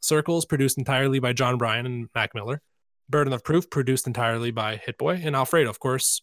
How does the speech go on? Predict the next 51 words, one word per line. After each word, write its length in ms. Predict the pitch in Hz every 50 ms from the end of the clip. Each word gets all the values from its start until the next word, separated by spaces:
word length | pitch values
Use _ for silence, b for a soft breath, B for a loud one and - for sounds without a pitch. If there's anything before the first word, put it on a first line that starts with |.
| _
produced 280 | - 131 131 127 - -
entirely 360 | 127 - 127 120 120 117 120
by 140 | 110 117 117
The 100 | 117 120
Alchemist. 560 | 120 123 123 - - 107 104 - - - - _ _ _ _ _ _ _ _ _ -
And 80 | 147
then 140 | 147 143 135
my 180 | 135 131 143 151
top 240 | - 156 143 131 -
four 400 | - - 139 135 131 127 123 - -
is 160 | - 127 123
similar, 340 | - - 170 143 117 107 101
right? 180 | 107 120 131 127
I 120 | 120 117
have 320 | 120 123 120 120 113 - - _ _ _ _ _ _ _ _ _
the 80 | -
same 200 | 127 - 147 131
producer 320 | 127 143 127 135 127 - 139
every 120 | 120 123
time, 200 | - 147 127 113
right? 120 | 117 123 120
Of 60 | -
course, 180 | - 131 123 -
R 120 | 131 135 123
T 140 | - 135
J 160 | 120 123 117 110
Force, 280 | - 160 143 127 120
produced 300 | - - 120 120 110 -
entirely 420 | 123 107 - 127 113 113 110 113 107
by 140 | 104 104
L 160 | 110 113 107 -
P. 300 | - 151 131 110 - - _ _ _ _ _ _ _ _
You 160 | 151 151 151
had 180 | 143 135 127 123
Limbo 440 | 135 156 185 190 185 196 196 202 -
in 200 | - 175 170 165
your 320 | 160 160 160 165 160 151
number 240 | 147 156 151 143 143
five 280 | - - 147 143 151
spot, 260 | - - 180 170 165 165
has 180 | 143 143 123
many 200 | 139 139 143 139
producers, 400 | - 143 127 135 139 - 156 143
and 80 | 139 123
I 140 | 123 120 123
had 300 | 117 127 113 117 117 -
From 160 | - 127 123
King 200 | - 143 131 113
to 120 | 131 117
a 60 | 110
God. 320 | 104 - 113 110 110 117